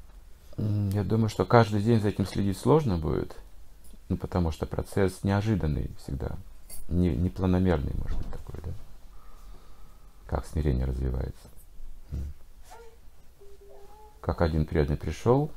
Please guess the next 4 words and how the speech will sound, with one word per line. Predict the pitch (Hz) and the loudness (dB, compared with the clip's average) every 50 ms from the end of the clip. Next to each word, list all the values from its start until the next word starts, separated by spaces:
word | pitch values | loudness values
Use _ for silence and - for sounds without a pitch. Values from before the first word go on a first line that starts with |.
| - - - - - - - - - - - - - - - - - - - | -10 -10 -12 -12 -12 -12 -12 -12 -14 -14 -14 -14 -14 -14 -14 -14 -14 -14 -10
сказал: | - - 92 78 73 - | -4 -2 0 0 2 4
"Гуру | 78 - - 113 | 6 6 6 6
Махарадж, | 95 87 85 80 73 - - - - - - - - - - - | 6 4 2 0 0 -2 -4 -6 -14 -16 -12 -8 -6 -6 -4 -4
м, | - 73 71 - | -4 -4 -4 -6